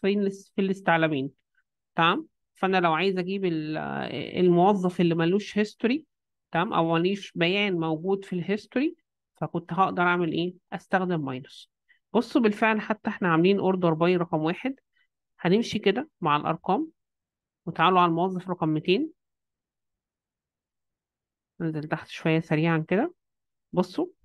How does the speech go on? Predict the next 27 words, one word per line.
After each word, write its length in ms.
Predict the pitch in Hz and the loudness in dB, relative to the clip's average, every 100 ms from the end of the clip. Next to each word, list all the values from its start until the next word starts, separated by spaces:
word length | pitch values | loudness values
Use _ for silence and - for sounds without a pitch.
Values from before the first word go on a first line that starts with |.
| _ _ _ _ _ _ _ _ _ _ _ _ | _ _ _ _ _ _ _ _ _ _ _ _
يجي 260 | 175 175 233 | -2 2 4
لي 220 | 262 240 | 4 4
هنا 240 | 196 156 156 - | 4 0 -6 0
مية 260 | 196 269 | 2 4
تسعة 340 | 269 285 - 269 | 2 0 2 0
وتسعين 640 | - - - 240 349 359 _ _ _ _ _ | 0 -10 -2 2 2 -2 _ _ _ _ _
وبعد 260 | 175 185 196 | 0 2 2
كده 180 | 226 277 | 0 -2
ميتين 200 | 262 247 | -2 -2
واحد. 420 | 202 185 170 160 | -2 -4 -6 -8
أمال 220 | 175 185 | -4 -2
ميتين 280 | 185 180 269 | 0 0 -2
فين؟ 480 | - 233 220 220 220 | -2 -2 -2 -4 -12
لا، 180 | 196 196 | -6 -4
اتشال. 340 | 185 - 277 185 - _ _ _ _ _ | -4 -6 -6 -6 -14 _ _ _ _ _
تمام؟ 320 | 156 185 - _ _ - | 0 0 -2 _ _ -6
ايه، 120 | 180 | 0
طبعًا 280 | 175 175 165 | 4 4 2
اتشال 220 | 165 202 | 0 -2
في 80 | 202 | 2
الاستعلام، 560 | 170 170 165 170 208 | 0 2 0 2 2
ما 100 | 143 | -2
تفتكرش 440 | 151 _ 175 180 165 | -6 _ -8 -8 -4
ان 100 | 180 | 0
هو 120 | 180 | 0
اتحذف، 440 | 180 196 190 - | 0 -2 -2 -8
اوكي؟ 400 | 151 - 196 285 | -12 -4 -4 -4